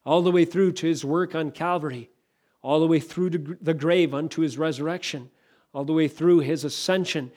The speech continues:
his ascending not just to some nebulous place, but to a place of authority seated at the right hand of the maker, creator,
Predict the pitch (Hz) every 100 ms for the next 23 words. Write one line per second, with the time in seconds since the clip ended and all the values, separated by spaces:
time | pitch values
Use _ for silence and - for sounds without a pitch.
0 | _ _ _ 175 185 170 - 170 143 -
1 | 190 190 190 185 - - _ - 160 180
2 | 127 170 185 - - _ _ _ - 143
3 | - 175 160 151 156 156 160 147 - 160
4 | 165 160 - 147 - _ - 131 170 175
5 | 156 147 131 - 170 160 135 - 180 160
6 | 139 139 139 143 156 123 160 160 151 -
7 | _ _ _ _ 131 147 156 156 131 -
8 | - 151 160 143 120